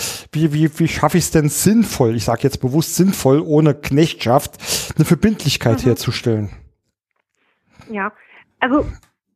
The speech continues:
Speaker 2: äh, wie gesagt, es, es kommt ja drauf an, dass Vertrauen aufgebaut wird. Das
Speaker 1: Mhm.
Speaker 2: ist eins der, der, der, äh,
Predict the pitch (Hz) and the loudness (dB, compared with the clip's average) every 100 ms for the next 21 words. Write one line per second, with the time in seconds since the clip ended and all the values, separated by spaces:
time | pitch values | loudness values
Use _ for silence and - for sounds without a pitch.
0 | _ _ 302 - 240 269 269 254 - - | _ _ -4 -2 0 2 4 2 -2 -8
1 | _ - - 254 247 269 - 233 - 220 | _ -18 -8 -6 -2 -2 0 -2 0 0
2 | 240 226 220 - 226 - 226 254 202 196 | 0 0 -2 -6 -8 0 2 2 0 -4
3 | - 180 175 - - - 123 113 117 131 | -2 -2 -2 -4 -12 -2 2 4 4 0
4 | - _ _ - 220 - 240 226 214 214 | -6 _ _ -2 -2 0 2 2 2 0
5 | 208 220 - | 0 -4 -6